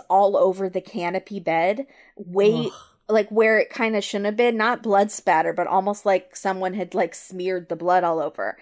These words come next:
Speaker 2: Right.
Speaker 1: And so that weirdness made them think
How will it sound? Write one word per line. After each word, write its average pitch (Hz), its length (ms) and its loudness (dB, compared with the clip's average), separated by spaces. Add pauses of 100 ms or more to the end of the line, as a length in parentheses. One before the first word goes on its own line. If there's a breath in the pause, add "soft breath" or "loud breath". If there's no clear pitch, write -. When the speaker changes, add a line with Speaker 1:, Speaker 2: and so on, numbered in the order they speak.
(380 loud breath)
Speaker 2:
Right. 208 100 2
Speaker 1:
And 202 300 0 (280 soft breath)
so 226 240 2 (360)
that 254 400 0
weirdness 233 720 -2 (140)
made 214 360 -2
them 214 160 2
think 214 360 -2